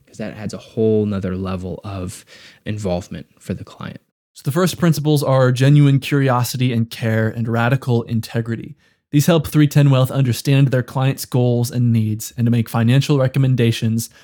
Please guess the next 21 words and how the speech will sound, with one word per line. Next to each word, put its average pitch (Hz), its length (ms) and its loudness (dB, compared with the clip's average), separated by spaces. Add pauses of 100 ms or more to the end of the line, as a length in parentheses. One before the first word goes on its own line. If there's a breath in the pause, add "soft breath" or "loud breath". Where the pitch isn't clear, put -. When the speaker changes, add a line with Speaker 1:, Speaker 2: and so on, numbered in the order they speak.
(140 soft breath)
Speaker 2:
that 123 100 2
are 123 240 2
unbiased 120 760 2
and 117 140 -2
in 110 120 2
the 110 60 0
best 120 380 -2
interest 113 480 -4
of 113 140 -6
their 110 160 -4
clients. - 640 -12 (320)
Speaker 1:
Then 117 320 -2
the 113 80 0
third 131 460 2 (120)
principle 113 500 -2
is 98 200 -2
out 95 200 -2
of 90 40 -4
the - 60 -8
park 87 260 -8
service. 82 540 -10